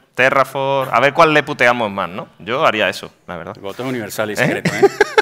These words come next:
Speaker 1: <laughs> Yo haría, a ver cuál es la opción que le putea más. <laughs> ¿Lo tenemos?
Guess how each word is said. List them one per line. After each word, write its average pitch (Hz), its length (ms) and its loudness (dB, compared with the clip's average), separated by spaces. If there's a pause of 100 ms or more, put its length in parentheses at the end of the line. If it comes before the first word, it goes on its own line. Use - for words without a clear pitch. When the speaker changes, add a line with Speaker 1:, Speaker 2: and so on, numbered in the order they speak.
(140)
Speaker 1:
<laughs> - 560 -8
Yo 139 80 6
haría, 147 160 8
a 127 40 8
ver 214 300 6
cuál 196 240 6
es 226 140 6
la 196 100 6
opción 202 300 2
que 196 140 2
le 143 100 4
putea 131 380 2
más. 76 320 -12
<laughs> - 840 -14 (1900)
¿Lo 123 100 2
tenemos? 247 540 4